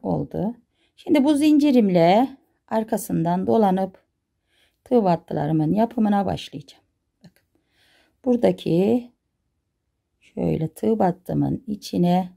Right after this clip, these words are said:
dönüş yaptım. Tığ battımın içine sık iğne ile bu şekilde sabitliyorum. Ve üç tane zincir çekiyorum.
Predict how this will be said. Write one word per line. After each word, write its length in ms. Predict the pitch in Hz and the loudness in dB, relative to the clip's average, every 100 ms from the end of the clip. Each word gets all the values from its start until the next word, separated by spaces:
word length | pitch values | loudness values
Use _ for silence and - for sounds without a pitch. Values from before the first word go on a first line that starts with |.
| _ | _
dönüş 340 | 175 180 196 - | -6 -4 -4 -8
yaptım. 600 | 147 - - 151 185 - _ _ _ _ _ | -8 -10 -8 -6 -6 -8 _ _ _ _ _
Tığ 240 | - 220 185 | -2 0 2
battımın 480 | 165 - - 151 156 | 0 -4 -8 -6 -4
içine 600 | 208 - 156 156 170 180 | -6 -6 -4 0 0 -2
sık 280 | - 220 - | -6 -8 -2
iğne 280 | 208 170 147 | 0 2 0
ile 240 | 143 151 | -4 -6
bu 40 | |
şekilde 600 | 175 - 170 156 147 160 165 _ _ _ _ _ - | -8 -10 -10 -10 -4 -4 -4 _ _ _ _ _ -20
sabitliyorum. 1120 | - 175 185 190 202 - 214 202 196 202 190 _ _ _ _ _ _ _ _ _ _ _ _ 220 | -8 0 2 2 -2 -2 0 2 2 -2 -6 _ _ _ _ _ _ _ _ _ _ _ _ 4
Ve 400 | 202 196 247 _ _ _ | 6 6 2 _ _ _
üç 220 | - 285 - | -6 -4 0
tane 300 | 277 262 254 | 4 4 4
zincir 380 | 226 196 180 | 2 0 -2
çekiyorum. 600 | - - - 175 190 214 | -6 -12 -4 -2 0 0